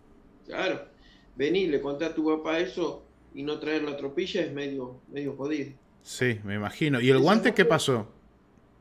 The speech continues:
Speaker 1: Ese, esas naves me pasaron dos o tres veces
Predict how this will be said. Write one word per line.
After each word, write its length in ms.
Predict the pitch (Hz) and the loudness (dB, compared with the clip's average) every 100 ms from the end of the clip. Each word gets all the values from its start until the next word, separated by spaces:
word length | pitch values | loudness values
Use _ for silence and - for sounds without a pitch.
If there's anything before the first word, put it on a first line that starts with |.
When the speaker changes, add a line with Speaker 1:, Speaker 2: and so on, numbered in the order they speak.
| _ _ _ _ _ _ _ _ _ - | _ _ _ _ _ _ _ _ _ -10
Speaker 1:
Ese, 1000 | 139 156 156 170 160 156 143 143 131 - | -4 -2 0 0 4 4 4 2 2 0
esas 220 | 190 202 | 0 -2
naves 720 | 208 233 247 233 208 180 156 135 - - _ _ - - _ - | -2 0 4 4 4 2 -2 -4 -10 -18 _ _ -20 -20 _ -8
me 140 | 160 175 | -4 -4
pasaron 500 | 185 190 226 214 208 | -4 -2 0 2 2
dos 160 | 233 | 2
o 20 | 226 | 2
tres 180 | 208 | 0
veces 680 | 185 226 - 214 190 156 139 | 2 0 2 2 2 2 -4